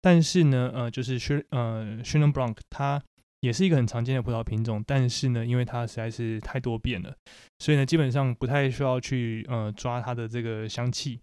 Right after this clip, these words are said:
尤其呢，是这个 Chenin Blanc，它可能如果它有，有做这个，呃，橡木桶陈年的话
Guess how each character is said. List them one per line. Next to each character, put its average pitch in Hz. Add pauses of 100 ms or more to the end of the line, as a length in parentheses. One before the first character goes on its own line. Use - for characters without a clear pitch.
(420)
尤 139
其 147
呢， 131
是 147
这 143
个 131
Chenin 151
Blanc， 135
它 143
可 131
能 107 (580)
如 135
果 139
它 143
有， 131
有 117
做 131
这 123
个， 110
呃， 110
橡 151
木 135
桶 123
陈 120
年 120
的 117
话 117